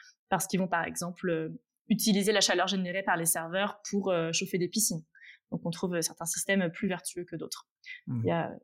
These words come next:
Speaker 1: Infomaniac, notamment, qui est assez connu, même s'il est en Suisse, pour être, euh, très vertueux.
Speaker 2: Hmm, d'accord. Bon, donc, euh, pour les hébergeurs, c'est un peu comme les fruits et légumes, il vaut mieux, euh, consommer local.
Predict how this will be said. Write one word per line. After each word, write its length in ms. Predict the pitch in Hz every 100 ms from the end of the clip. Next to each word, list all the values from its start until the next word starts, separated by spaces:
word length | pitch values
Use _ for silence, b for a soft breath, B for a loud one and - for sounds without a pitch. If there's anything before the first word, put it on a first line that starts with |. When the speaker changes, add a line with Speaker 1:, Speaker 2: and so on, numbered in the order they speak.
| _
Speaker 1:
Infomaniac, 640 | 190 - 190 180 175 185
notamment, 420 | 175 170 170 180 190
qui 160 | -
est 40 | 156
assez 240 | 160 180
connu, 260 | - 175 202
même 140 | 170
s'il 220 | - 165
est 40 | 170
en 100 | 170
Suisse, 420 | - 208 214 - B B _
pour 180 | 180
être, 200 | 180 180
euh, 140 | 175 165
très 200 | - 170
vertueux. 420 | 165 - - - _ _ _ _ _ -
Speaker 2:
Hmm, 220 | 123 113
d'accord. 380 | 127 117 107 123 -
Bon, 160 | 131 131
donc, 240 | 160 165
euh, 160 | 139 120
pour 160 | 139
les 180 | 143 135
hébergeurs, 380 | 139 139 135 160
c'est 140 | -
un 40 | 123
peu 140 | 147
comme 160 | 143 127
les 80 | 131
fruits 200 | - 127
et 40 |
légumes, 260 | 127 151 151
il 80 |
vaut 100 | 123
mieux, 280 | 123 143 143
euh, 40 | 120
consommer 400 | 135 117 131 131
local. 380 | 131 123 113